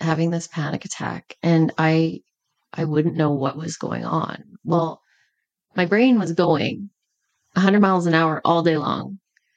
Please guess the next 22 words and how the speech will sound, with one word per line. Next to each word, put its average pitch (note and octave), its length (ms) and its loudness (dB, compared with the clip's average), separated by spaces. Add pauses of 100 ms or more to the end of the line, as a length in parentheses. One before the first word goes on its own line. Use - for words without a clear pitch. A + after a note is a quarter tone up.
(540)
I E3 140 2
would F#3+ 140 0
lie F#3 180 4
down E3+ 420 2
to F3+ 80 -4
go D#3 120 0
to - 60 -8
sleep, E3+ 540 0 (640)
and D#3+ 480 2 (840)
my D#3 140 0
body D#3+ 260 2
was D#3+ 160 -6
just D#3+ 200 -10
telling D#3 280 0
me, D#3 120 -2
like, - 220 -6 (960)
"Okay, F3 380 -8 (920)
breathe," F3+ 340 2 (640)
but D#3+ 100 -4
I - 20 -2
can't. C4+ 480 0 (720)
Like, E3 300 -6